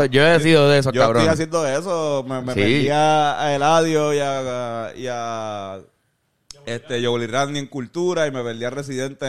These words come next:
Speaker 2: en el de P J.
Speaker 1: Mira para
Speaker 2: Por
Speaker 1: allá,
Speaker 2: ser
Speaker 1: diablo,
Speaker 2: ese tipo.
Speaker 1: cabrón, por ser ese cabrón.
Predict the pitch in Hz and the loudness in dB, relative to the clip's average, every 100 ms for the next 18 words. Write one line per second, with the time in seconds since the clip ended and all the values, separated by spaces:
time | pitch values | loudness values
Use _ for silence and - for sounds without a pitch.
0 | 123 120 117 110 101 107 101 _ _ - | -6 -8 -6 -6 -6 -8 -10 _ _ -2
1 | 113 113 101 92 92 113 110 165 120 117 | 2 4 4 2 2 4 4 2 0 -2
2 | 107 98 101 104 117 110 127 135 139 131 | -4 -8 -14 -4 0 2 4 4 4 4
3 | 113 101 90 | 2 -2 -8